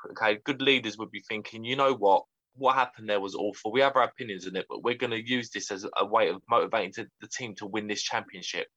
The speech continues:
Go to, go to Hungary, get some payback on track, and then take this into the rest of the season." That's a good mindset to have.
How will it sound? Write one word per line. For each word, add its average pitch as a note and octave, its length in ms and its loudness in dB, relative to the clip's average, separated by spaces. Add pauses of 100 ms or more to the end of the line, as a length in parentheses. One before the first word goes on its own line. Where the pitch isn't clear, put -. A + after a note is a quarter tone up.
(840)
Go C3 200 8
to, - 240 -6
go C3+ 180 6
to C3 140 2
Hungary, A2 560 0 (140)
get - 180 2
some A#2+ 220 -4
payback G#2 500 0
on G#2+ 100 -2
track, F#2 300 2 (640)
and A2+ 100 2
then G#2 80 -2
take A#2 240 0
this G#2 160 -8
into A2 220 -10
the G#2 100 0
rest G#2+ 220 0
of G2+ 60 0
the G2 40 -2
season." F2+ 400 -6 (420)
That's C#3 220 0
a C#3 40 -4
good B2 220 -2
mindset A2+ 480 2
to G#2 80 -4
have. G#2 180 4